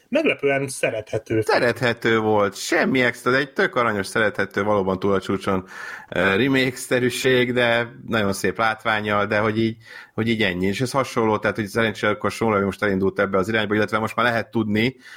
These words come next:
Speaker 2: mert Brian Reynolds bejelentette, hogy Sean Levy fogja rendezni a Deadpool hármat, úgyhogy nagyon egymásra találtak valóban, úgy tűnik.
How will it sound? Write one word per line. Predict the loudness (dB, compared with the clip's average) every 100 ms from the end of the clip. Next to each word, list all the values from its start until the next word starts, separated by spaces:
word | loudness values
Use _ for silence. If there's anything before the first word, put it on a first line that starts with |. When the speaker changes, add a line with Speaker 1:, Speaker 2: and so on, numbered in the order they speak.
| -10
Speaker 2:
mert | -4 0
Brian | 2 2
Reynolds | 2 0 0
bejelentette, | 0 2 2 0 -2 -4 -4 0 0 0 -8 -14
hogy | -6
Sean | -2 0 2
Levy | 0 -2
fogja | -2 0 0
rendezni | 0 0 0 0
a | 0
Deadpool | 0 -2 -4 0
hármat, | 0 -2 -4 -4 -6 -12 _ -20 _ -6
úgyhogy | -2 0
nagyon | 2 2 2
egymásra | 0 0 -2 -4 -2
találtak | 0 2 0 -2 -6 -2
valóban, | -2 0 0 0 0
úgy | -2
tűnik. | -4 -2 0 2 -2 -4 -14 -16